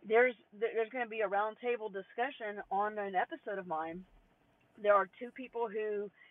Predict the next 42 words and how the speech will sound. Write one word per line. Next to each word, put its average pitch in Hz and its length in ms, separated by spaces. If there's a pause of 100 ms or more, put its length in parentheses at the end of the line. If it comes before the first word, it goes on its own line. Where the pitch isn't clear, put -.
(380)
do 220 200
women 202 340
in 233 100
the 220 80
military. 202 720 (420)
There's 196 200
somebody 214 360
who 226 180
do, 208 240 (160)
does, 196 380 (640)
uh, 180 380
who's 220 180
a 196 60
veteran 214 480
who 214 140
does 190 260 (100)
real 247 280
estate, 190 420
and 185 140
then 190 200
the 190 80
veteran 185 720 (320)
benefits 208 640
that 180 100
they 196 120
can 185 260 (280)
get 220 220 (120)
when 196 240
they're 185 180
looking 226 320
at - 100
purchasing 180 440
a 156 60
home. 170 340 (540)
There's 220 180
somebody 247 360
else 240 220
that 208 120
just 220 160
talks 233 300
about, 214 340 (720)
um, 196 500